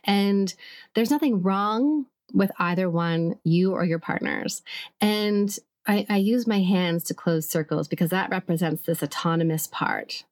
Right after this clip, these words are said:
this differentiation. I am different from you. I have a separate self than you. Neither one of us are bad or wrong. We are both okay. Gosh, how powerful that is, right? I mean,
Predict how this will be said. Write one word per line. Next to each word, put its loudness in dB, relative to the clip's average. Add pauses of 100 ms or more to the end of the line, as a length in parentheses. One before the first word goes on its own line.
(100)
this 0 (340)
differentiation. -2
I 0
am 2
different -2
from 0
you. 2 (300)
I 0
have 2
a 0
separate -4
self -4
than -4
you. -4 (280)
Neither 2
one 0
of 0
us -2
are -2
bad -2
or -2
wrong. 0
We 2
are 0
both -2
okay. -4
Gosh, -4
how -2
powerful -2
that 0
is, -2
right? -2
I 0
mean, 0